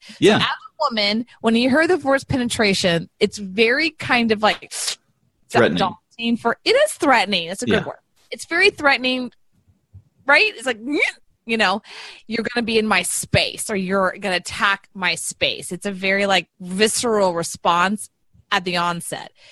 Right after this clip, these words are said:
Speaker 2: Correct.
Speaker 1: However, as you explained it in the beautiful masculinity, and as I'm, um, you're really experiencing that in my life right now, I'm surrounded by you guys, that I,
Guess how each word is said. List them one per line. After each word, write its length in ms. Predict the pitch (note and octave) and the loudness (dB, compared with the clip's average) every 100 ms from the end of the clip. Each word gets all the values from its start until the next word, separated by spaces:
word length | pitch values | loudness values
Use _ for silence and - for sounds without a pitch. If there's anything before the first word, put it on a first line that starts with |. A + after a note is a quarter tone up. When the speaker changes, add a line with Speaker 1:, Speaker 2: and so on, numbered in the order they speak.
| - | -2
Speaker 2:
Correct. 240 | - E2+ | -2 0
Speaker 1:
However, 600 | B3+ C#4 F4 E4+ G3+ F3 - | -2 0 0 0 -2 -2 0
as 360 | B3+ G4 F4+ | 0 2 0
you 80 | E4 | -4
explained 840 | B3+ - - - - G#3+ A#3 A#3+ G3+ | -6 -8 -8 -12 -10 -2 -2 0 -2
it 100 | E3 | -2
in 80 | |
the 80 | F#3 | -4
beautiful 420 | F3+ F#3 G#3+ A3+ | -4 -4 -4 -4
masculinity, 720 | G#3 F#3 F#3 - F3 F3 E3+ D#3 | -2 -2 -2 -8 -8 -6 -6 -6
and 100 | - | -2
as 220 | G3 G3+ G#3+ | 0 0 -2
I'm, 420 | G3 A3+ A#3+ A3+ - - - _ | 0 0 0 -4 -14 -20 -20 _
um, 360 | A3+ G#3 F#3+ E3+ _ _ | 2 2 2 -2 _ _
you're 200 | G3 G#3 | -6 -4
really 240 | G3 A3+ A3 | -2 0 0
experiencing 880 | - - - D#4+ D#4+ A#3 F#3 F#3 F3 | -4 -4 0 2 2 0 -4 -6 0
that 180 | D3+ | 0
in 80 | D3 | 0
my 160 | D#3 D3 | -2 0
life 280 | C#3+ C#3 E3 | 0 -2 -2
right 80 | E3 | -4
now, 60 | |
I'm 80 | F#3 | -4
surrounded 880 | - B3+ A3+ A3+ C4+ D#4 E4+ D4+ G#3+ | -4 -2 -2 2 2 4 2 0 0
by 180 | F#3 E3+ | 2 2
you 180 | E3 E3 | 0 0
guys, 560 | E3+ D#3 D#3+ F#3 G#3 - - - - | 0 2 2 0 -2 -10 -16 -16 -8
that 380 | G3+ A#3+ A#3+ A3+ | 0 2 2 0
I, 280 | - A#3+ | 0 0